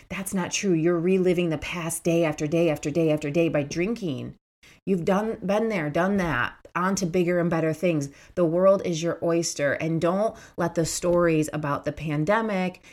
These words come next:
and quarantine stop you from dreaming bigger. Because once you get alcohol out of your way,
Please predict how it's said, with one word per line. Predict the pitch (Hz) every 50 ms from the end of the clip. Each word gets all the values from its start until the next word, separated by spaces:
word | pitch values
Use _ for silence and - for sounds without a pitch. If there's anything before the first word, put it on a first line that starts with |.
| - -
and | - 156 160 151
quarantine | - - 190 190 196 190 190 190 185 - - 175 160 156 151 143 143 - - - -
stop | - - - 196 165 170 180 180 -
you | 185 180
from | 170 - 175 160 156
dreaming | 135 156 156 160 165 165 165 160 156
bigger. | 143 - 151 147 147 151 143 120 90 - - - _ - - -
Because | - 175 175 180 175 165
once | 156 156 165 175 190 190 -
you | 269 240
get | 233 262 - - 165
alcohol | 170 165 - 196 180 190 180 - -
out | 147 156 165
of | 160 151
your | 160 160 160 151
way, | 135 143 139 139 139 151 180 185 - - -